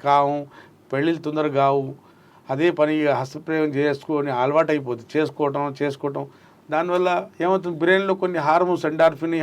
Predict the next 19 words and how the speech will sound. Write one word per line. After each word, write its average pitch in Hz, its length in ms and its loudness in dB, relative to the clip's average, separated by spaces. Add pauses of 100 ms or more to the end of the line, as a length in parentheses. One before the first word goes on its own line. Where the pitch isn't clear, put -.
హార్మోన్స్ 160 360 0
రిలీజ్ 160 220 2
అయ్యి 180 120 6
ఉల్లాసం 170 360 2
కనుగొచ్చు. 160 400 -2 (580)
కానీ 165 180 0 (140)
పూర్తిగా 208 720 0
నీకు 175 240 -4 (480)
ఒక 147 140 -4 (100)
శృంగారంలో 185 640 2 (120)
కావాల్సింది 160 560 0 (140)
తృప్తి 170 360 -6 (800)
హస్తప్రయోగంతో 156 800 -4 (160)
కలగదు, 117 520 -2 (440)
ఆ 123 60 -4 (120)
సీక్రెషన్స్ 151 720 -6 (120)
రావు. 120 280 0 (540)
ఆ, - 0 - (480)
ఇప్పుడు 160 240 -2